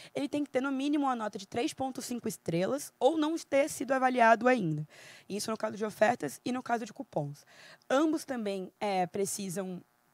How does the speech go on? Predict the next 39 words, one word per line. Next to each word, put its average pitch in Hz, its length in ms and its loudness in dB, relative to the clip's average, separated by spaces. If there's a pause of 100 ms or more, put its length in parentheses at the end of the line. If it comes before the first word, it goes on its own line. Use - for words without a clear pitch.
(400)
que - 80 -4
o 220 40 0
produto 226 240 0
seja 220 260 2
novo, 214 400 4
então 220 220 0
não 214 160 -2
pode 208 200 2
ser 226 120 2
um 214 40 -4
produto 202 280 0
que - 60 -8
seja 202 140 6
vendido 190 460 6
como 196 300 4
usado. 175 580 10 (560)
É, 180 500 6 (800)
ambos 285 320 12
também 202 540 8 (200)
têm 233 140 4
que 233 100 -10
ter 220 120 4
um 214 140 -2
produto 196 720 -2
com 220 160 6
avaliação 214 420 4
de, 185 120 -6
no 202 40 -2
mínimo, 220 280 -2
três 262 320 8
estrelas 226 680 2
ou 277 240 6
não 277 200 4
ter 277 140 4
sido 208 260 -4
avaliados 196 580 6
ainda. 277 340 2 (680)
É, 190 580 6 (100)
produtos, 247 560 0